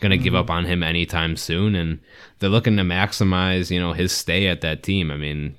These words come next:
Speaker 1: who knows how long McVay will be the coach for the Rams? Maybe we'll be talking
Speaker 2: Mm-hmm.
Speaker 1: ten, twenty years down the line. He's so young, he could still very much be, be
Speaker 2: <laughs>
Speaker 1: doing it.
Speaker 2: He'll be, like, fifty-five at that point. <laughs>
Speaker 1: Right, exactly. And it, it's just, you know,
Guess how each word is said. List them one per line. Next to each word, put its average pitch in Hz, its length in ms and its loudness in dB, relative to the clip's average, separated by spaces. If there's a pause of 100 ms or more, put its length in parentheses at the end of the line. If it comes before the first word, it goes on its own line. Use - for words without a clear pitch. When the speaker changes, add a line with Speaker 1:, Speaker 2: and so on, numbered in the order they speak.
(120)
Speaker 1:
who 131 160 6
knows 95 260 2
how 85 140 -4
long 80 200 -4
McVay 78 300 -6
will 80 120 -4
be 80 140 -4
the 76 120 -6
coach 78 340 -8
for 82 120 -10
the 71 120 -8
Rams? 76 380 -8
Maybe 80 160 -6
we'll 78 120 -4
be 76 120 -6
talking 78 420 -6
Speaker 2:
Mm-hmm. 127 160 -2
Speaker 1:
ten, 78 360 -2
twenty 78 240 -6
years 78 180 -6
down 76 220 -6
the 73 60 -8
line. 78 520 -6
He's 90 180 -4
so 87 160 -2
young, 82 260 -4
he 78 120 -8
could 76 100 -10
still 78 200 -8
very 78 240 -8
much 80 260 -6
be, 76 280 -8 (420)
be 87 140 0
Speaker 2:
<laughs> - 0 -
Speaker 1:
doing 90 360 0
it. 82 160 -4 (280)
Speaker 2:
He'll 123 100 -4
be, 127 100 0
like, 110 260 -4
fifty-five 113 840 -6
at - 80 -10
that 104 200 -6
point. - 540 4 (180)
<laughs> - 140 -14
Speaker 1:
Right, 95 400 2
exactly. 82 640 0
And 80 360 -2 (640)
it, 185 200 4
it's 180 160 4
just, 190 280 2
you 113 220 0
know, 110 220 4